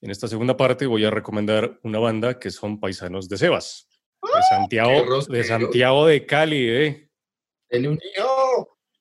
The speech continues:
Speaker 1: Y es una banda que, como lo dije, remítanse a la primera parte. Esta banda la conocí en vivo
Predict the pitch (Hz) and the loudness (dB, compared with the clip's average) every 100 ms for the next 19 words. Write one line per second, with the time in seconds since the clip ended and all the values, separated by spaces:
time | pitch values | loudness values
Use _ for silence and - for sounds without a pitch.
0 | _ _ _ - 120 143 185 226 - _ | _ _ _ -8 0 2 4 0 -6 _
1 | - 156 156 175 170 185 175 170 - - | 0 2 2 2 4 4 4 2 0 0
2 | 151 175 - - - - 135 131 127 143 | 0 0 -2 -14 -12 -4 2 4 4 2
3 | 143 160 185 - 117 113 117 117 123 131 | 2 0 0 -4 -4 -2 -2 0 0 2
4 | 135 135 143 127 139 165 - _ _ - | 2 2 2 0 0 -6 -12 _ _ -8
5 | - 147 147 151 143 127 123 123 131 117 | 0 2 4 2 2 0 0 0 2 0
6 | 147 | -2